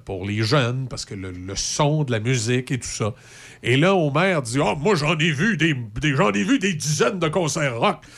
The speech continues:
puis j'ai jamais eu de problème aux oreilles, tu sais. » Et là, t'as,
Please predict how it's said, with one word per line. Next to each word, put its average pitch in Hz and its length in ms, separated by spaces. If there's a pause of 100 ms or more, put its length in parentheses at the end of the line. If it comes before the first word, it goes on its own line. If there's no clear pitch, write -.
(220)
puis 170 120
j'ai 196 180
jamais 220 260
eu 226 120
de 151 100
problème 202 460
aux 180 180
oreilles, 175 380
tu - 60
sais. » 220 200 (880)
Et 131 240
là, 233 220 (400)
t'as, 240 460